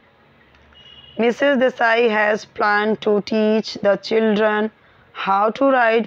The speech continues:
polite letters। Polite letters कैसे लिखते हैं, तो यहाँ पे देखो polite formal, यहाँ पे क्या आएगा, यहाँ पे आएगा formal। ओके, यहाँ पे, यहाँ पे क्या आएगा? Formal।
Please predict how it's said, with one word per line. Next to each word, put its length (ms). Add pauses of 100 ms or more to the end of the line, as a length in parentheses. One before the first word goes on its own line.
(120)
polite 540
letters। 640
Polite 420
letters 220
कैसे 220
लिखते 300
हैं, 240 (640)
तो 60
यहाँ 360
पे 100
देखो 360 (400)
polite 520 (580)
formal, 580 (140)
यहाँ 200
पे 120
क्या 180
आएगा, 380 (480)
यहाँ 180
पे 80
आएगा 200
formal। 640 (960)
ओके, 400 (880)
यहाँ 240
पे, 220 (180)
यहाँ 200
पे 100
क्या 180
आएगा? 280
Formal। 560